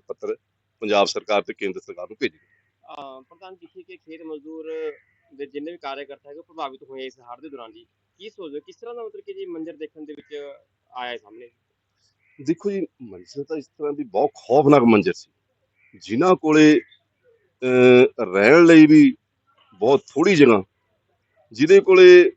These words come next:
Speaker 1: ਜ਼ਿਆਦਾ ਹੈ ਉਹਨੂੰ ਜ਼ਿਆਦਾ ਦਿਖਿਆ, ਜਿਹਦਾ ਹੈ ਹੀ ਥੋੜ੍ਹਾ ਉਹਨੂੰ, ਉਹਦੇ ਲਈ ਤਾਂ ਉਹੀ ਜ਼ਿਆਦਾ ਸੀ ਨਾ। ਮਜ਼ਦੂਰ ਦੇ ਕੋਲੇ ਤਾਂ ਗਵਾਉਣ ਲਈ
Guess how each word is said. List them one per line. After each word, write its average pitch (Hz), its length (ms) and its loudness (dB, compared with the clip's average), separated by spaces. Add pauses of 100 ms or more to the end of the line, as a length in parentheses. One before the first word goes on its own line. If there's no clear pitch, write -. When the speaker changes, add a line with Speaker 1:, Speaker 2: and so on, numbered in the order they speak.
Speaker 1:
ਜ਼ਿਆਦਾ 131 360 4
ਹੈ 170 140 6
ਉਹਨੂੰ 180 280 4
ਜ਼ਿਆਦਾ 139 320 6
ਦਿਖਿਆ, 143 280 4 (420)
ਜਿਹਦਾ 180 360 4
ਹੈ 117 180 4
ਹੀ 190 120 6
ਥੋੜ੍ਹਾ 190 240 6
ਉਹਨੂੰ, 214 260 8
ਉਹਦੇ 202 220 4
ਲਈ 220 60 -2
ਤਾਂ 220 120 -2
ਉਹੀ 190 280 4
ਜ਼ਿਆਦਾ 185 240 6
ਸੀ 185 160 -2
ਨਾ। 165 100 -4 (1080)
ਮਜ਼ਦੂਰ 131 540 4
ਦੇ 208 140 8
ਕੋਲੇ 202 280 8
ਤਾਂ 202 340 6 (680)
ਗਵਾਉਣ 160 320 4
ਲਈ 190 340 6